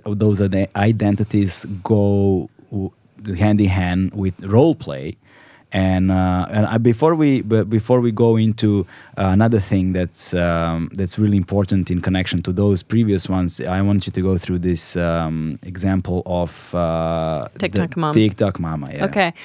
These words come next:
Speaker 2: So I think it's important to know that existentially, yourself has to be expressed. That's how it comes into being.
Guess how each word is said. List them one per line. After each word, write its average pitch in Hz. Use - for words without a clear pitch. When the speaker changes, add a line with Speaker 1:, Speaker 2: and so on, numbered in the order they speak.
Speaker 2:
So 277
I 269
think 285
it's 349
important 240
to 233
know 208
that 202
existentially, 196
yourself 202
has 196
to 196
be 196
expressed. 160
That's 175
how 185
it 175
comes 180
into 165
being. 135